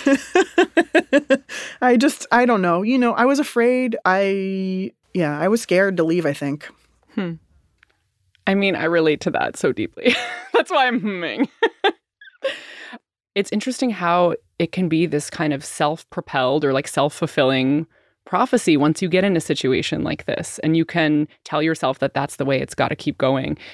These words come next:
Speaker 2: even though it's grinding you down physically, emotionally, psychologically. And there was this other thing you really wanted to be doing at the time, right? You wanted to be writing.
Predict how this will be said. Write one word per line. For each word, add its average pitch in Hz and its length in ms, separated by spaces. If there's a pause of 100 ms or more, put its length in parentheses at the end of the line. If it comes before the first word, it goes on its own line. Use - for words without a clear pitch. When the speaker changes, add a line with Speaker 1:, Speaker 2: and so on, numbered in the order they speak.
(120)
Speaker 2:
even 175 280
though 160 460
it's - 260 (240)
grinding 151 440
you 143 100
down 135 380
physically, 147 640
emotionally, 143 680
psychologically. 135 920 (680)
And 180 140
there 226 80
was 240 120
this 247 100
other 285 240
thing 285 160
you 262 100
really 262 200
wanted 254 240
to 254 40
be 247 120
doing 277 320
at 202 100
the - 80
time, 147 360
right? 175 240
You 220 160
wanted 220 200
to 233 80
be 233 120
writing. 190 520